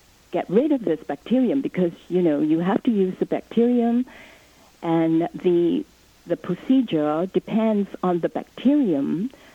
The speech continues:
transferring its genetic material called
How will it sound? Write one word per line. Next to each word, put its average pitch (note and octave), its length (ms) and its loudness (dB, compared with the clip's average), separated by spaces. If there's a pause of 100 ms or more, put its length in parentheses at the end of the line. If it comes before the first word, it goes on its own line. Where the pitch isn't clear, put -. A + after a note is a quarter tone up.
(280)
transferring F#3+ 1300 0
its F3+ 160 0 (200)
genetic F#3 440 0
material D#3 880 0
called E3 500 -2